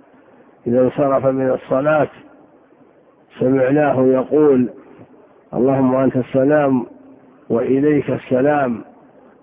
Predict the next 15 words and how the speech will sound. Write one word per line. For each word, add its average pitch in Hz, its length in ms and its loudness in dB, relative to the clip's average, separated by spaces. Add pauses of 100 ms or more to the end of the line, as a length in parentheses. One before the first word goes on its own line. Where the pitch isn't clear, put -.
(120)
أو 127 160 2
"عليك 135 440 2
السلام"، 131 760 -2 (680)
فهذا 123 720 -2
لا 135 280 0
يجوز. 123 300 -4 (1700)
"إليك 127 380 -4
السلام" 131 600 -2
وعليك 123 500 0
السلام 131 640 -2
لا، 123 140 -2 (1600)
قل: 117 140 -2
"اللهم 131 480 0
أنت 139 240 -2
السلام 147 760 0